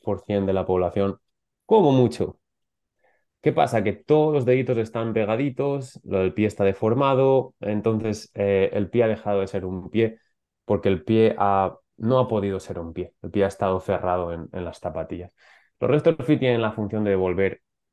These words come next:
esta forma a tus pies, que es la que debería de, de tener. Entonces, ¿qué permite? Indirectamente, ahora que hay espacio entre deditos, esta musculatura que hay, que es mucha,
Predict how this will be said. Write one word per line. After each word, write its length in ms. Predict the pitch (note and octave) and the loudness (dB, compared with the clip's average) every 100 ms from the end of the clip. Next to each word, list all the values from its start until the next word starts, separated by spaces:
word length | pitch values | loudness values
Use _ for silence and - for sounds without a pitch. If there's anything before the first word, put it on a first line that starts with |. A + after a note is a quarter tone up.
| _ | _
esta 540 | - C3+ C3 - - F#2+ | -2 0 0 -6 -4 -4
forma 500 | - G#2 F#2 F#2 F2 | 0 2 2 -2 -6
a 140 | F#2 | -10
tus 220 | - F#2 - | -8 -8 -4
pies, 200 | G#2 - | -4 -4
que 100 | F#2+ | -4
es 60 | |
la 120 | F#2 | -4
que 100 | F2 | -2
debería 400 | E2+ E2+ E2 E2+ E2 | -4 -4 -6 -8 -8
de, 240 | D#2+ - _ _ | -10 -14 _ _
de 200 | - F2+ | -10 -8
tener. 300 | E2+ E2 - - _ _ | -6 -8 -10 -16 _ _
Entonces, 360 | C3 C#3 B2 - | -2 0 -2 -2
¿qué 120 | D3+ | -2
permite? 400 | D#3 C#3+ C#3 - | 0 2 0 0
Indirectamente, 840 | G3 G2+ C3 C#3+ D3 D3+ B2+ C#3 C#3 | 0 0 0 -2 -2 0 0 0 2
ahora 240 | G#2 A2 | 0 0
que 120 | A2 | 0
hay 260 | G2+ G#2 G2 _ _ _ | 0 0 -4 _ _ _
espacio 880 | G2+ - - B2+ B2 - A2 B2 - | -10 -10 0 0 0 -2 0 0 0
entre 280 | G2+ G2 F#2+ | -4 -2 -4
deditos, 720 | F2+ G2 B2+ A#2 C#3 F3+ - | -2 -2 -2 -2 -2 -4 -12
esta 220 | - A#2 C#3+ | -12 -6 -2
musculatura 720 | C3 B2+ A#2+ G#2 B2+ B2 G2+ | -2 -2 0 2 2 2 2
que 100 | A2 | 0
hay, 120 | G2+ | -2
que 80 | G2 | -4
es 120 | F#2 A2+ | -8 -4
mucha, 460 | D#3 - A#2+ - | -4 -2 -4 -4